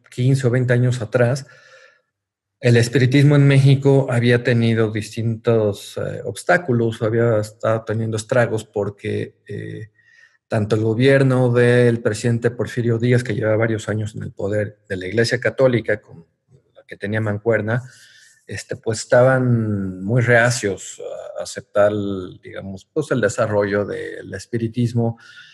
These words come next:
y entonces había, pues, campañas para desprestigiar, para atacar, para mermarlos. Pero a pesar de eso, en mil novecientos cinco se comenzó con esta publicación y poco después se desarrollaron dos convenciones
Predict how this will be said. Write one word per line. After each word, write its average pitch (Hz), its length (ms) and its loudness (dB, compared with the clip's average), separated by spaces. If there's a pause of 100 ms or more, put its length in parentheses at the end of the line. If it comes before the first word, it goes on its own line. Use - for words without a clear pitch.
(200)
y 139 80 2
entonces 135 260 4
había, 117 380 4
pues, 139 140 -2
campañas 127 640 2
para 92 340 -4
desprestigiar, 113 960 -2
para 98 140 -2
atacar, 101 520 0
para 98 200 -2
mermarlos. 104 760 -2 (680)
Pero 127 140 4
a - 40 0
pesar 156 320 4
de 160 140 4
eso, 147 320 2
en 110 120 0
mil 120 120 4
novecientos 123 480 2
cinco 120 260 -2
se 98 540 -2
comenzó 104 480 -6
con 117 160 2
esta 113 280 0
publicación 131 840 2
y 135 280 2
poco 139 300 2
después 127 440 4
se 139 100 2
desarrollaron 104 720 -2
dos 123 220 0
convenciones 120 920 0